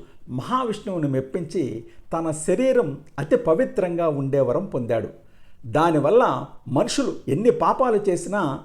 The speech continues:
అతడి శరీరాన్ని తాకిన వెంటనే పాప విముక్తులై నేరుగా స్వర్గానికి రావటం మొదలుపెట్టారు. మరోవైపు గయాసురుడు భాగవోత్తముడు కనుక ఇంద్ర పదవి అతనికి దక్కింది. దీనిని భరించలేని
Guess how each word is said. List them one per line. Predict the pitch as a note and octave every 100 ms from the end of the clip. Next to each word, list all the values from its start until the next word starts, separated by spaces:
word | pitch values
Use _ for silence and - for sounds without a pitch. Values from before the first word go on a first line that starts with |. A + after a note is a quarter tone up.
| -
అతడి | D3 C#3+ B2+
శరీరాన్ని | - D3+ F#3 G#3 F#3 D#3
తాకిన | C3+ D#3 G3+ G#3 D#3
వెంటనే | C3 C#3+ A#3 - - - - -
పాప | G#3 A#3+
విముక్తులై | A3 E3 A#3+ - F#3+ E3+
నేరుగా | D3 B2+ F3+ B3+ G#3 E3
స్వర్గానికి | D3+ - C#3+ D3+ G#3 E3
రావటం | C#3+ C3+ E3
మొదలుపెట్టారు. | C3 B2+ B2+ B2+ A#2 A2+ - - - - -
మరోవైపు | A#2 B2 B2 A#2 C3 F#3 C#4 - - A2
గయాసురుడు | C3+ - A#3 - F3+ F#4+ G4+ - - G2+
భాగవోత్తముడు | D3 G#3+ A#3 A3+ A3 G#3+ G3 F3+
కనుక | D#3 G3+ D4+ D4+ - - -
ఇంద్ర | G3 G#3+
పదవి | - F3+ F3 C#3
అతనికి | C3 F3
దక్కింది. | D#3 C3 - A2+ - - - - - -
దీనిని | A2+ G3 B3 A#3
భరించలేని | F#3+ D3 C4+ C4 B3 A#3 G#3